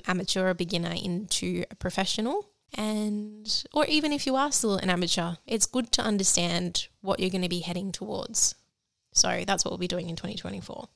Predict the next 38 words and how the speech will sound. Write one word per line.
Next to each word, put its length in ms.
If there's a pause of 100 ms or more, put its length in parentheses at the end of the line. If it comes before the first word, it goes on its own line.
(140)
But 100
anyway, 240
now 180
back 240
to 80
my 100
two 180
columns. 460
So 80
I've 80
got 100
all 160
my 140
wins 340
and 80
all 80
the 60
things 200
I've 120
learned. 560 (400)
I've 100
got 140
all 100
my 140
losses, 560
why 480
I 680
didn't 300
win 160
them, 160
and 140
I 40
put 220
them 140
into 440 (120)
practical, 800 (180)
understandable, 1080
constructive 960